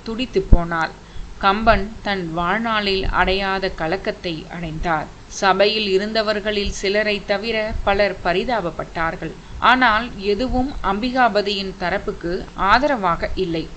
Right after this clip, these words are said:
ஏற்கனவே திட்டமிட்டது போல அம்பிகாபதி கொலைக்களத்துக்கு கொண்டு செல்லப்பட்டான். மரண தண்டனை நிறைவேற்றப்பட்டது. அரண்மனையில் இருந்து ஓடிய அமராவதி கொல்லப்பட்டு கிடந்த தன் காதலன் அம்பிகாபதியின்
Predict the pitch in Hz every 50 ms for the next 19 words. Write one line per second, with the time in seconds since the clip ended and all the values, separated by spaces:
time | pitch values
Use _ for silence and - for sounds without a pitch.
0 | - - - 165 175 190 208 220 220 - 247 240 233 233 226 233 233 254 254 202
1 | 196 190 190 - 240 240 226 220 220 220 220 214 214 208 208 208 208 208 208 196
2 | 196 208 220 - - - 190 190 208 226 254 247 254 240 220 180 190 185 175 185
3 | 175 165 - - - 185 185 220 214 - 247 220 208 196 - 185 190 190 - -
4 | 165 156 - 170 175 156 139 - - 165 127 131 - - - - - - 180 156
5 | - - - - - - - 175 180 190 190 202 220 233 254 254 226 233 233 233
6 | 226 226 214 196 190 214 226 - 202 190 190 202 233 226 202 190 - - 180 -
7 | - 156 - - 160 156 156 - - - - - - - - - - - 190 214
8 | 247 269 294 294 294 277 269 247 233 226 214 196 190 196 220 233 233 226 208 170
9 | 175 185 190 196 180 175 156 - - 175 180 180 190 196 190 185 175 180 175 214
10 | 220 185 151 - - - - - 190 196 226 254 254 - 247 233 - 226 - -
11 | 190 180 190 185 180 180 180 - 180 170 165 160 - 202 180 190 220 220 233 208
12 | 190 175 175 196 - - - 170 180 196 208 247 226 262 247 220 180 170 175 175
13 | 180 170 175 175